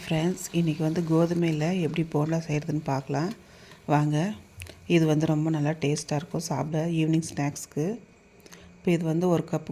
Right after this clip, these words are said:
கோதுமை எடுத்துக்கலாம், கோதுமை மாவு. ஒரு வெங்காயம் கட் பண்ணி எடுத்துக்கலாம் சின்ன சின்னதா. கருவேப்பிலை, கொத்தமல்லி எடுத்துக்கலாம்.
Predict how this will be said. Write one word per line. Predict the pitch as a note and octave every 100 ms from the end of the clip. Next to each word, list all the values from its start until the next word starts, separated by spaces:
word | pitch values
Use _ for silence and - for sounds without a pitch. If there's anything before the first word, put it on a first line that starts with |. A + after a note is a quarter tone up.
| D#3
கோதுமை | D#3+ D#3+ D#3
எடுத்துக்கலாம், | C#3 F3 D3 C#3+ F#3+ - D#3
கோதுமை | D3 D3+ D3
மாவு. | D3 C#3 D3+ G#3+ - - _ - - - - - - - - - - -
ஒரு | F3 E3
வெங்காயம் | D#3+ D#3+ D#3+
கட் | - -
பண்ணி | D3+ D3+
எடுத்துக்கலாம் | C#3+ - D3 D3
சின்ன | D3 D3 D3
சின்னதா. | C#3+ C#3 D#3+ G#3+ - - - _ _ _ - _ _ _ - - - _ _ - - _ _ - E2+ E2+ E2 - - - - - - - -
கருவேப்பிலை, | F#3 E3+ E3+ E3 E3
கொத்தமல்லி | D#3 - D#3 D3+
எடுத்துக்கலாம். | C#3 E3 C#3 D3